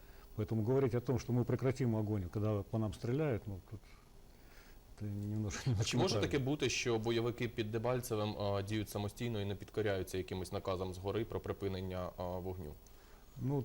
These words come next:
Speaker 1: тру-, мне трудно об этом сказать, не, не будучи на их месте, но во всяком случае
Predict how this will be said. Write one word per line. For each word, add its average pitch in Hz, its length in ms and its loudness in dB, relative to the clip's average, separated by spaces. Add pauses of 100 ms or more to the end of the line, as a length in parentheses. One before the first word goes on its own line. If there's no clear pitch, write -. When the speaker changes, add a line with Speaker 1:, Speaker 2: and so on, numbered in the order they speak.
(160)
Speaker 1:
тру-, 180 200 4
мне 151 180 4
трудно 131 300 4
об 117 100 4
этом 120 160 4
сказать, 160 480 2
не, 120 140 4
не 117 120 6
будучи 110 360 2
на 113 100 4
их 117 140 2
месте, 170 280 2
но 110 100 2
во 123 80 4
всяком 120 320 0
случае 110 760 2